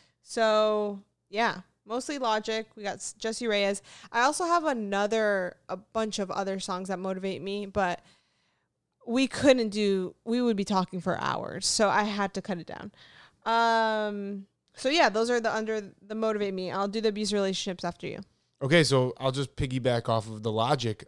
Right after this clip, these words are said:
Speaker 2: I have Logic as well.
Speaker 1: Mm.
Speaker 2: I have If You Can't Get Up and Need Some Inspiration to Go Do Something,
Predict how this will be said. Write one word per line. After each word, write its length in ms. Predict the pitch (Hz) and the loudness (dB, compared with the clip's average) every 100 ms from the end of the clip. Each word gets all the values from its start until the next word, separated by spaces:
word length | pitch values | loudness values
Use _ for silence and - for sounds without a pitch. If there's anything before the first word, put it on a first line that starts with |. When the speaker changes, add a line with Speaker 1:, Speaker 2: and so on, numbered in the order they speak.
| - | 0
Speaker 2:
I 140 | 127 | 4
have 140 | 143 | 4
Logic 380 | 120 117 110 107 | 4 4 2 -2
as 140 | 110 110 | -4 4
well. 420 | 131 123 107 110 - | 6 6 2 -4 -8
Speaker 1:
Mm. 360 | 254 226 180 175 | -6 -4 -6 0
Speaker 2:
I 140 | 135 | 2
have 320 | 139 131 127 - | 4 4 2 0
If 120 | 139 | -8
You 80 | 123 | -8
Can't 400 | - 170 190 180 | -4 0 0 2
Get 200 | 175 180 | 6 6
Up 340 | 151 139 - - - _ _ _ - | 6 2 -2 -8 -10 _ _ _ -4
and 160 | 127 | 2
Need 180 | 131 147 | 4 4
Some 160 | - 139 | 2 0
Inspiration 720 | 156 151 - 135 151 160 139 | 0 -2 0 4 6 4 0
to 60 | 139 | 0
Go 180 | 131 | 0
Do 260 | 127 110 165 | 0 0 -2
Something, 600 | 185 131 107 - 117 139 | 0 -2 -4 -6 -8 -8